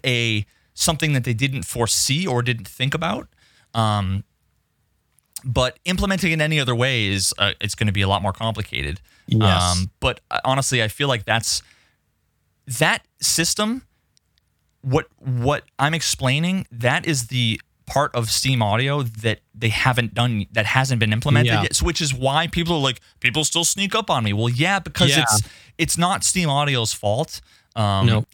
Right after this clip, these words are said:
Speaker 1: it's just because Steam Audio has, has given us processing of different things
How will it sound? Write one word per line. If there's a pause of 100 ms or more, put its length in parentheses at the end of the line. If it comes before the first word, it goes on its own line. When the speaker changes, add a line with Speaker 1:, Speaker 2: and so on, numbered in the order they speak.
Speaker 1:
it's
just
because
Steam
Audio
has,
has
given
us (1600)
processing
of
different
things